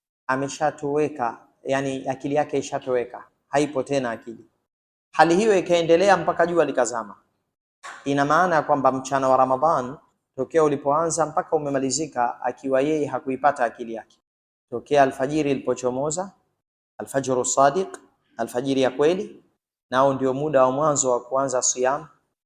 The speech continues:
mpaka jua linazama, mtu huyu akili haijarudi. Muda wote huo yeye ni kichaa au mwenda wazimu. Ingawaje alikuwa na nia ya kufunga,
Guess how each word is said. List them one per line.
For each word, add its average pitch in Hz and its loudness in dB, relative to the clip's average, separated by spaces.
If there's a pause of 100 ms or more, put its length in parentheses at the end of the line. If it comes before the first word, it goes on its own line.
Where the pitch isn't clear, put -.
mpaka 139 0
jua 160 2
linazama, 139 -2 (220)
mtu 131 -8
huyu 170 -2 (760)
akili 147 0
haijarudi. 123 -2 (440)
Muda 170 4
wote 233 6
huo 160 2
yeye 156 2
ni 135 -4
kichaa 117 -2
au 127 0
mwenda 127 -4
wazimu. 113 -4 (800)
Ingawaje 180 8
alikuwa 143 4
na 147 2
nia 180 0
ya 156 2
kufunga, 151 -6